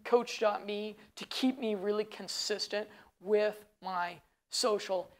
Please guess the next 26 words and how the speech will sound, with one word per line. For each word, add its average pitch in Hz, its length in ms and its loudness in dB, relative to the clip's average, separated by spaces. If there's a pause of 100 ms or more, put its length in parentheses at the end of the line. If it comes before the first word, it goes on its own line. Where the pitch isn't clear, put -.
(100)
habits. - 540 -2 (400)
And 220 500 0 (1160)
it's, 226 540 -2 (160)
uh, 170 200 -10 (260)
when 254 160 2
I 262 80 2
do 240 220 2
look 277 220 2
at - 120 -8
my 185 120 -6
social, 208 460 -2
like, 208 260 0
right 285 280 8
now, 220 280 0 (220)
actually 311 260 0
right 220 240 2
now, 196 320 0 (340)
my, 359 300 6
my 240 100 6
social 285 460 2
life 202 320 2
has 214 140 -8
been 196 380 -8 (520)
pretty 240 400 0
good. 185 480 -2 (340)
Like, 214 240 2